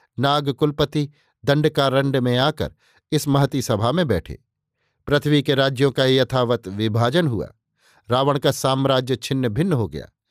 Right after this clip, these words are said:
विभीषण को लंका का राज राजेश्वर तथा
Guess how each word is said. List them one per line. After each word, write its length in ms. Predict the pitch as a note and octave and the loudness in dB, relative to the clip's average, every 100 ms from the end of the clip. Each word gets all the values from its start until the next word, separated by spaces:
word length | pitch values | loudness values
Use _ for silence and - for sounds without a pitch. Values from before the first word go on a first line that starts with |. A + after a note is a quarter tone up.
| _ _ _ | _ _ _
विभीषण 480 | B2 C#3+ E3 D#3 D#3+ | -2 2 2 2 2
को 320 | D3+ D#3 C#3+ _ G#2 | 4 2 2 _ -2
लंका 340 | C#3 D3 C#3+ | 0 2 0
का 140 | C#3 | 2
राज 240 | C3+ C3 B2 | 2 2 2
राजेश्वर 500 | A#2+ B2+ C#3+ - C3+ | 2 2 0 0 0
तथा 320 | C3+ C#3 | 0 2